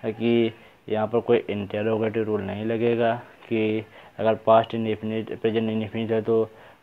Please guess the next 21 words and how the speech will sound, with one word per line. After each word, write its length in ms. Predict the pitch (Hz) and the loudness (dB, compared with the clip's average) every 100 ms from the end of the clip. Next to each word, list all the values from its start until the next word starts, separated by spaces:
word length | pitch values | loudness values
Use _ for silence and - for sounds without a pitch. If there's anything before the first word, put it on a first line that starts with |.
| 104 | -10
do 340 | 98 117 117 | -2 0 2
या 100 | 117 | 2
does 200 | 110 113 | 2 0
लगा 260 | 107 113 113 | 0 2 2
दें, 200 | 110 110 | 0 -2
आपको 300 | 107 107 - | -2 -2 -4
नहीं 140 | 110 107 | -6 -2
लगेगा। 380 | 113 120 113 | 0 0 4
आपका 240 | 104 104 107 | 2 2 -2
बिल्कुल 360 | 104 104 117 120 - - - - - - - - | -2 0 0 0 -8 -20 -20 -20 -20 -20 -20 -2
यस 260 | 107 110 120 | 2 2 4
या 140 | 110 | 2
यस 300 | 107 110 113 110 | 4 2 2 0
मतलब 220 | 101 107 | -4 -4
कि 80 | 107 | 0
affirmative 580 | 104 - 110 107 107 110 | 0 0 -4 -4 -4 -4
rule 200 | 110 120 | 0 0
ही 80 | 117 | 2
लगेगा। 520 | 117 113 120 117 117 - - - - - - | 2 2 2 2 0 -6 -20 -20 -20 -10 0
आगे 280 | 107 107 113 110 - - - - - - - - - - - - - - - - - | 2 2 0 -4 -16 -20 -20 -20 -20 -20 -20 -20 -20 -20 -20 -18 -18 -18 -20 -18 -6
ये 340 | 107 104 101 | 2 2 2